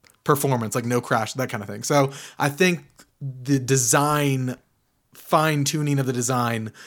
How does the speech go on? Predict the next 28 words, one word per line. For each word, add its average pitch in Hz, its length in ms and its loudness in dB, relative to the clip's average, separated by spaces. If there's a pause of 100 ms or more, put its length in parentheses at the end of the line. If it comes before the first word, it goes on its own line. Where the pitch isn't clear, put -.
(300)
m-, 143 100 -4
gives 143 380 4
me 165 80 0
so 151 260 2
much 143 180 2
fun. 143 200 2
Like, 131 120 0
I've 151 160 4
literally 160 260 4
played 143 280 2
a - 60 -4
hundred 147 280 0
hours 123 300 2
on 120 220 -6
one 117 180 -2
map 104 300 -10 (520)
this 117 200 -2
year. 95 340 -8 (140)
I 139 120 2
just 139 360 4
started 147 220 4
playing 139 160 -2
the 123 60 -2
desert 120 200 -2
map 113 180 -8
this - 160 -8
week. - 280 -16 (520)
Uh, 113 400 -2